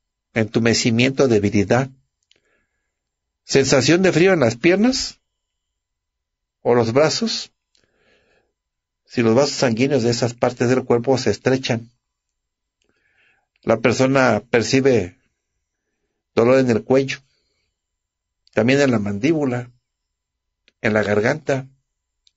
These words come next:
en la espalda también, la parte superior. Entonces hay que estar siempre al pendiente, ¿no? A veces los síntomas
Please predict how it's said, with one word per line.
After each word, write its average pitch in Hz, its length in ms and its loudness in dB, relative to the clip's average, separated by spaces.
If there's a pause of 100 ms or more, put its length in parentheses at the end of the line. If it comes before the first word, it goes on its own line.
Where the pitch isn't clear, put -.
(1300)
en 117 140 0
la 117 60 4
espalda 202 420 2
también, 196 480 -4 (320)
la 107 100 -4
parte 110 280 -2
superior. 120 480 -2 (1900)
Entonces 113 320 0
hay 135 60 0
que 135 100 0
estar 131 240 0
siempre 131 680 0
al 117 160 0
pendiente, 117 560 -2
¿no? 127 200 -8 (1600)
A 139 100 2
veces 143 260 2
los 151 140 2
síntomas 139 600 -2